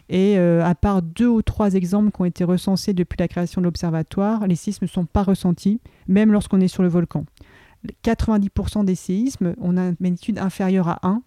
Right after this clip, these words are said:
donc c'est vraiment des tout petits séismes qu'on détecte bien sur nos enregistrements, mais que nous, humains, on ne peut pas détecter.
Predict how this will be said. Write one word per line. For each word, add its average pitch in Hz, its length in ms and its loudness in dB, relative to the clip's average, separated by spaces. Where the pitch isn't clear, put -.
donc 165 120 -6
c'est - 80 -20
vraiment 190 120 0
des 170 100 0
tout - 200 -4
petits 208 240 -4
séismes 185 480 -4
qu'on 190 140 -2
détecte 185 340 0
bien 190 280 2
sur - 120 -4
nos 185 120 2
enregistrements, 180 520 0
mais 202 140 0
que - 140 -6
nous, 208 340 4
humains, 180 240 2
on 202 60 0
ne 180 40 -2
peut 170 100 -4
pas 180 120 -4
détecter. 170 420 -6